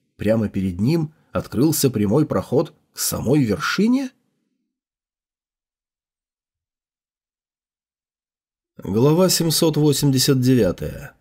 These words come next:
Выбор. Глядя на проход, ведущий прямо на вершину горы,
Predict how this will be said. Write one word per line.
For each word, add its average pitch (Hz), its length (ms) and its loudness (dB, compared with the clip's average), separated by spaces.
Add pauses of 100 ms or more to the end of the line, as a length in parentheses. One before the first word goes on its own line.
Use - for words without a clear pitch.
(120)
Выбор. 101 640 0 (920)
Глядя 151 500 0
на 147 120 2
проход, 135 480 0
ведущий 135 580 0
прямо 151 400 0
на 147 80 2
вершину 139 480 2
горы, 127 480 0